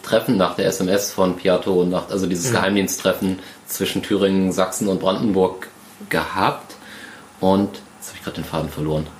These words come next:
Speaker 2: Genau, die, dieses Treffen, was halt auch nicht ordentlich protokolliert wurde,
Speaker 1: Genau,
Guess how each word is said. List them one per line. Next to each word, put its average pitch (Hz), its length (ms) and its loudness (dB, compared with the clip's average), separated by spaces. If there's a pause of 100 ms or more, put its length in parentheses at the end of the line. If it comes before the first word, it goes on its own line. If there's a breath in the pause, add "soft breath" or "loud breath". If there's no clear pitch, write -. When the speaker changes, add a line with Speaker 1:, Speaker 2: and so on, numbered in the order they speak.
(120)
Speaker 2:
Genau, 107 260 4
die, 110 220 0 (180)
dieses 107 220 -6
Treffen, 120 280 0
was 127 140 2
halt - 100 0
auch 120 140 2
nicht 135 220 -4
ordentlich 123 320 0
protokolliert 120 580 0
wurde, 107 160 4
Speaker 1:
Genau, 95 220 0